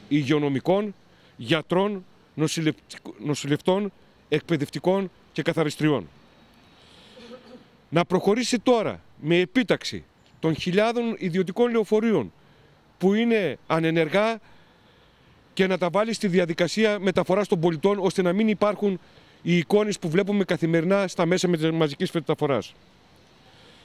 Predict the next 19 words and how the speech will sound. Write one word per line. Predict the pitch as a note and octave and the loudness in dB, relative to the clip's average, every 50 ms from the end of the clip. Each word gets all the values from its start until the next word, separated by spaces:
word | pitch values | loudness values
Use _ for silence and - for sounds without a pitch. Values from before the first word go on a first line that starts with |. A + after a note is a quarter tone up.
| - - - _ _ _ _ _ _ _ _ _ _ | -20 -20 -20 _ _ _ _ _ _ _ _ _ _
Απαιτούμε | - D3 E3+ - G3+ F#3+ - C4 A#3 F3+ A#2+ F2 - - - - _ - - | -4 -2 0 0 0 2 2 2 0 0 -2 -4 -6 -12 -20 -20 _ -8 -2
και | - F#3 | 0 0
διεκδικούμε | E3 F3 F#3+ D#3+ D#3 F#3 F3 G3+ A#3+ G#3+ E3+ A#2+ F#2 E2 - - - - - - - - - - - - | 2 2 0 0 0 -2 0 0 0 2 0 0 -2 -4 -10 -18 -20 -20 -20 -20 -20 -20 -20 -20 -20 -12
τις | - D#3 - | -6 -2 -2
αυξήσεις | F#3 - - A#3+ A#3 - | -2 0 0 -2 -2 0
στους | - A3+ F#3+ | 0 0 2
μισθούς | G3 G#3+ - - A3+ G#3+ F3 | 2 2 2 2 0 0 2
μας, | D3+ B2+ G2+ - - - - - - - - - - - - - - - - - - - - | 2 0 -2 -4 -8 -16 -20 -20 -20 -20 -20 -20 -20 -20 -20 -20 -20 -20 -20 -20 -20 -12 -4
να | B2+ D3 F3 F3 F3 | 0 0 2 2 0
αποσυρθεί | F3 - - F3 - - F3 - - B3+ A3 - - | 0 -2 -4 -4 -4 -4 -4 -2 -2 -2 -4 -2 -2
τώρα | - B3+ B3 A#3 G#3+ E3+ B2 F2 D2 - - - - - - - - - - - - - - - - - - - - - - - | 0 2 2 2 2 -2 -4 -6 -10 -16 -20 -20 -20 -20 -20 -20 -20 -20 -20 -20 -20 -20 -20 -20 -20 -20 -20 -20 -20 -20 -16 -6
αυτό | - D#3 D#3 - B3 A3+ | -4 -4 -2 0 0 0
το | E3+ A#3 - - - - | 0 0 -2 -4 -8 -18
χουντικής | - - - - F3 E3+ B2 A#2+ E3+ D#3 - - C4+ D4 - - | -16 -12 -4 -2 -2 -2 0 0 -2 -2 0 0 0 0 2 2
έμπνευσης | A3 A3+ G#3+ E3 F3 F3+ - - E3 D#3+ | 2 2 2 0 -2 -2 -2 -2 0 0
νομοσχέδιο | E3+ D#3+ D#3 D3+ C#3+ - F3+ F#3+ F#3+ F3+ G3+ G#3 G#3 G3+ - - - - - - - - - - _ - - - | 2 2 2 0 0 2 2 2 2 2 0 0 0 -2 -6 -12 -20 -20 -20 -20 -20 -20 -20 -20 _ -20 -8 -4
που | E3 E3 | 0 2
μετατρέπει | E3 F3+ E3 F#3 E3 - G3 G#3+ F3+ G#3 | 2 2 2 0 0 2 2 0 0 -2
πλέον | E3+ - G3 G3+ G#3 G3 F3+ D#3+ C3+ | -2 0 2 2 2 2 0 -2 -4